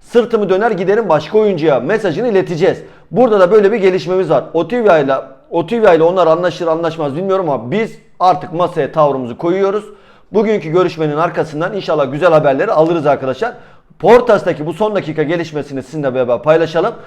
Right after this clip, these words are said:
Artık bitirmeye gidildi diyebileceğimiz bir durum içerisindeyiz arkadaşlar. Seul transferi gene söylüyorum. Gene söylüyorum, gene söylüyorum.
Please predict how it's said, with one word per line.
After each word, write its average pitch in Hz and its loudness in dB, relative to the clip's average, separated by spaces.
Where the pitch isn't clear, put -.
Artık 185 2
bitirmeye 196 2
gidildi 147 -4
diyebileceğimiz 175 0
bir 226 -4
durum 196 2
içerisindeyiz 139 -2
arkadaşlar. 117 -6
Seul 247 2
transferi 208 0
gene 208 2
söylüyorum. 165 0
Gene 175 2
söylüyorum, 175 -2
gene 170 2
söylüyorum. 123 -4